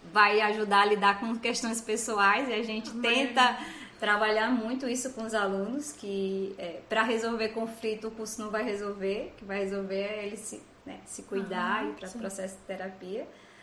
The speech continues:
Speaker 1: É, mas a gente sabe que hoje também, né, é uma profissão que as pessoas se interessam bastante.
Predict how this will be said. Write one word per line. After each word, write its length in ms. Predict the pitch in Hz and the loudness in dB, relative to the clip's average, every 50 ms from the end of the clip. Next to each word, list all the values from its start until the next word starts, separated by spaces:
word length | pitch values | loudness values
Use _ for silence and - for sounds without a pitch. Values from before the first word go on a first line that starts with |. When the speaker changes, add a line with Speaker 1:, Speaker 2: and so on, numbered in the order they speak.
| - - - - - - - - - | -20 -20 -20 -20 -20 -20 -20 -16 -12
Speaker 1:
É, 80 | - | -10
mas 180 | 185 185 185 190 | -8 -6 -6 -4
a 40 | 196 | -6
gente 280 | 196 214 214 226 226 | -6 -6 -8 -8 -8
sabe 420 | - - 214 190 190 196 202 226 226 - | -8 -6 -4 -4 -4 -4 -6 -8 -12 -12
que 320 | - 247 240 240 226 - - | -12 -10 -10 -10 -10 -8 -6
hoje 300 | 262 359 427 381 - - | -4 -2 -2 -4 -6 -6
também, 460 | - 269 262 247 208 196 196 190 190 | -6 -4 -4 -4 -2 -4 -4 -4 -6
né, 140 | 190 190 - | -8 -8 -6
é 40 | |
uma 160 | 254 254 247 247 | -6 -6 -6 -6
profissão 540 | 247 233 233 - - - - 220 226 240 | -8 -10 -10 -10 -10 -10 -8 -8 -8 -10
que 120 | 254 - 269 262 | -8 -8 -6 -6
as 240 | 262 262 262 - | -6 -6 -8 -8
pessoas 420 | - - 254 254 - 254 262 262 262 | -8 -10 -10 -8 -8 -8 -8 -8 -8
se 140 | 262 - - | -8 -4 -2
interessam 680 | 294 302 294 330 330 320 247 220 214 220 220 - 226 202 | -2 0 0 0 0 2 2 2 2 0 -2 -4 -4 -4
bastante. 760 | 190 185 196 190 - - - - - 165 160 165 - 247 - | -4 -4 -4 -6 -8 -10 -10 -10 -10 -10 -10 -10 -10 -10 -10